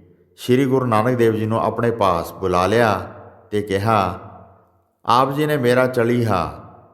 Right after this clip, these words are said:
ਪੂਰਾ ਕਿਉਂ ਨਹੀਂ ਹੋਣ ਦਿੱਤਾ? ਮੈਂ ਤਾਂ ਸਾਰੇ ਸ਼ਹਿਰ ਨੂੰ ਗਰਕ ਕਰਨਾ ਸੀ, ਇਹ ਸ਼ਹਿਰ ਝੂਠਿਆਂ ਦਾ ਹੈ।" ਇਹ ਗੱਲ ਸੁਣ ਕੇ ਸ਼੍ਰੀ ਗੁਰੂ ਨਾਨਕ ਦੇਵ ਜੀ ਨੇ ਕਿਹਾ, "ਹੇ ਫਕੀਰ ਸਾਈਂ,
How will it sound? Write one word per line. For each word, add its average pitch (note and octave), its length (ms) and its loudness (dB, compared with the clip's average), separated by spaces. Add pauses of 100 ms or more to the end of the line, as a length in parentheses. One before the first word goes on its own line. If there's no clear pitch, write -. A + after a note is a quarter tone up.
(160)
ਪੂਰਾ D3 280 4
ਕਿਉਂ C#3+ 240 -2
ਨਹੀਂ C#3+ 120 -2
ਹੋਣ G2 240 -2
ਦਿੱਤਾ? D#2 380 -10 (1080)
ਮੈਂ A#2+ 200 4
ਤਾਂ D3 160 2
ਸਾਰੇ C#3 340 2
ਸ਼ਹਿਰ G#2+ 360 0
ਨੂੰ F2 260 -8 (560)
ਗਰਕ A#2+ 280 2
ਕਰਨਾ A2 340 0
ਸੀ, F2+ 260 -8 (680)
ਇਹ C#3 180 4
ਸ਼ਹਿਰ D3 340 0
ਝੂਠਿਆਂ C3 380 0
ਦਾ A2 140 0
ਹੈ।" - 220 -12 (1160)
ਇਹ D#3 240 4
ਗੱਲ E3 160 4
ਸੁਣ C#3 220 -2
ਕੇ C#3+ 160 0
ਸ਼੍ਰੀ C3+ 260 -2
ਗੁਰੂ B2+ 160 -2
ਨਾਨਕ A#2 300 0
ਦੇਵ A#2 160 2
ਜੀ A2 140 -4
ਨੇ A2+ 160 -4
ਕਿਹਾ, F#2 600 -4 (500)
"ਹੇ C3+ 140 4
ਫਕੀਰ A#2 400 0
ਸਾਈਂ, A2+ 480 -2